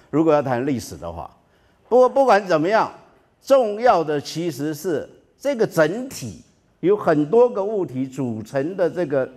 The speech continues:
纠缠后的这个整体，你一旦量测它，它就马上崩溃。等一下我们会看到例子，回到古典状态，变成每一个个体。那这一个其实是量子比较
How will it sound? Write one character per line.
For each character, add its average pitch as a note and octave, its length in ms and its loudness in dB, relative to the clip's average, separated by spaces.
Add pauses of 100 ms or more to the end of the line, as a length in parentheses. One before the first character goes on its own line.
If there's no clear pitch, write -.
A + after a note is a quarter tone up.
(200)
纠 B3 340 0
缠 D#3+ 380 -2
后 F3+ 180 0
的 C#3 100 -4
这 D3+ 140 -4
个 C#3+ 80 0
整 B2+ 300 -4
体， G2 180 -14 (360)
你 C#3 200 -6
一 D#3+ 60 -2
旦 E3 240 2
量 A2 240 -4
测 C3+ 200 -2
它， G2+ 320 -6 (720)
它 E3 160 0
就 E3+ 180 -4
马 B2 300 0
上 E3 240 -2 (120)
崩 E3 200 0
溃。 D#3 220 -2 (720)
等 A2+ 120 -4
一 - 20 -2
下 C#3+ 120 2
我 A#2+ 40 0
们 A#2 140 -6
会 B2 60 -4
看 A#2 200 -8
到 G#2+ 140 -4
例 F#2+ 180 -8
子， C2+ 160 -18 (260)
回 D3+ 300 4
到 F3+ 200 2
古 A#2 200 -8
典 G2 200 -6
状 G2 200 -4
态， G2 220 -10 (500)
变 D3+ 320 2
成 B2 160 -2
每 A#2 240 -2
一 C3 120 -4
个 B2+ 180 -2
个 F#2+ 220 -4
体。 - 180 -20 (1040)
那 E3+ 100 2
这 G#3+ 300 6
一 F#3+ 60 0
个 D3+ 160 0
其 D3+ 260 -4
实 C#3 240 -4
是 D#3 160 -6
量 D#3+ 220 0
子 A2+ 200 -6
比 A2 200 -8
较 D#3+ 120 0